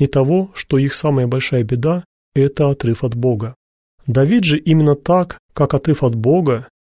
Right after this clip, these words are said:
интерпретировал собственное бедственное положение. Он столкнулся с молчанием Бога,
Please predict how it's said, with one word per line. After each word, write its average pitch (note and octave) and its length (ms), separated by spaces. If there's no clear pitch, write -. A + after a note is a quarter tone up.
интерпретировал D3+ 800
собственное C#3 520
бедственное B2 440
положение. B2+ 640
Он F#3+ 180
столкнулся E3+ 600
с - 80
молчанием C#3 580
Бога, B2 460